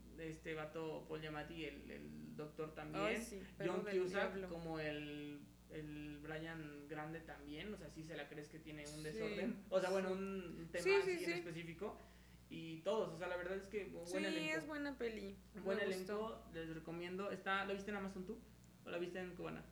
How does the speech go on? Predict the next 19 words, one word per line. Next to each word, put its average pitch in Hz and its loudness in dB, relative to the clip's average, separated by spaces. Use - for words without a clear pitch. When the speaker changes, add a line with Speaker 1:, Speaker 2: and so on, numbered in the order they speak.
Speaker 2:
Estaba 339 -6
en 392 -4
Amazon. 220 -4
Speaker 1:
Tengo, 196 0
o 185 -2
sea, 202 0
te 190 0
pasé 185 -2
el, 175 -2
bueno, 170 -2
cuando 165 -2
te 165 -2
dije, 185 -2
te 165 -8
puse 165 -8
que 170 -8
estaba 160 -4
en 160 -4
Amazon. 160 -6